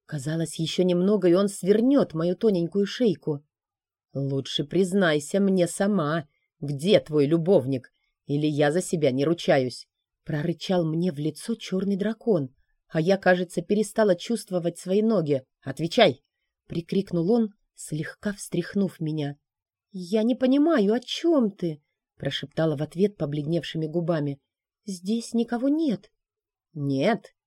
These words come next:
рявкнул мне в ответ Аристарх. «А с кем ты тогда тут развлекалась?» «Что?»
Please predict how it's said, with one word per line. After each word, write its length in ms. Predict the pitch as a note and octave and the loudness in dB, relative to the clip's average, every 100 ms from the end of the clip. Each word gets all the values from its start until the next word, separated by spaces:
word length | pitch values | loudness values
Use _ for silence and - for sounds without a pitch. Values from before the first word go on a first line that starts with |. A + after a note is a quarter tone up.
| _ - | _ -10
рявкнул 640 | D3 F3 - - D#3 D#3 | -4 -4 -4 -8 -4 -2
мне 220 | D#3 F#3+ | 0 0
в 60 | E3 | -2
ответ 340 | E3 E3 F3+ | -2 -2 -2
Аристарх. 580 | E3+ F#3 - F#3 - - _ _ _ _ _ | -2 -4 -2 -4 -4 -10 _ _ _ _ _
«А 140 | C#3 | -6
с 140 | C#3+ | -6
кем 340 | - - B3 C#3 | -8 -2 0 0
ты 180 | - C#3+ | -4 -4
тогда 340 | C#3 C#3+ D#3 | -2 0 -2
тут 260 | - F3 - | 0 -4 -2
развлекалась?» 880 | D3 C3+ C3+ E3+ A3 D3 C3+ - - _ _ _ | -4 -2 -4 -2 0 2 0 -4 -18 _ _ _
«Что?» 520 | - - - G#3 B3+ | -18 -16 -4 0 0